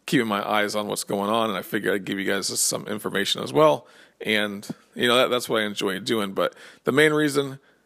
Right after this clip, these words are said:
not because, hey, I just think that it's so exciting, the twenty twenty elections that we're going into, and I just wanna get started early,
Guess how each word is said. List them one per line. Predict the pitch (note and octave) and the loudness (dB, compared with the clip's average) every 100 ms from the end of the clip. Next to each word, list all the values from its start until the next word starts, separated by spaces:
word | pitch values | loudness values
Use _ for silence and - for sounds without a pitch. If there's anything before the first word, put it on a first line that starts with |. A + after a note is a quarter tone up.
| _ | _
not | D3+ B2+ C#3 - | 0 4 4 4
because, | C3+ B2 B2+ B2 G#2+ - - - | 0 2 2 2 -2 -6 -4 2
hey, | C3+ B2 A2+ | 4 6 4
I | |
just | A2+ A#2 - | 0 -2 -2
think | B2+ | 0
that | A2 F#2+ | 0 0
it's | A#2 | 0
so | - D3+ B2+ | 2 4 4
exciting, | - - - B2+ C3 B2+ B2+ - - - _ | 2 2 4 2 0 -4 -8 -14 -20 -20 _
the | E3 A#2+ A2+ | 2 4 4
twenty | A2 D3+ C#3 | 0 -2 0
twenty | A#2+ B2+ | 0 2
elections | A#2+ A#2+ C3+ C3+ | 2 0 -2 -2
that | A#2 | -2
we're | B2+ | -2
going | B2 B2 | 0 0
into, | B2+ A#2+ C3 | 0 0 0
and | A#2 | 2
I | A#2+ | 2
just | A2+ | 0
wanna | B2+ B2 | 0 -2
get | C3 | 0
started | - C3+ B2+ A#2 | 0 2 2 2
early, | B2 A#2+ A#2+ | 2 2 0